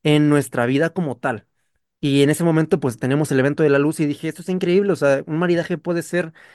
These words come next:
simplemente cómo le pega la luz a un postre o a un chocolate o a un, lo que tú le quieras ver, y,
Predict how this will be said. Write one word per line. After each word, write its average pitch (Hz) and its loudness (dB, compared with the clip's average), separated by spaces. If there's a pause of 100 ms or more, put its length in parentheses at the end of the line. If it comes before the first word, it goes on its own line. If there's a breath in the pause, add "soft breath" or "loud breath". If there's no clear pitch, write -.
(140 soft breath)
simplemente 175 0
cómo 180 -2
le 151 -2
pega 165 0
la 143 0
luz 156 -2
a 160 -4
un 160 -6
postre 156 -4
o 139 -2
a 127 -2
un 143 -4
chocolate 139 -4
o 135 0
a 123 -2
un, 139 -4
lo 117 -8
que 120 -14
tú 151 -4
le 151 -2
quieras 147 -2
ver, 147 -2 (640 loud breath)
y, 127 -2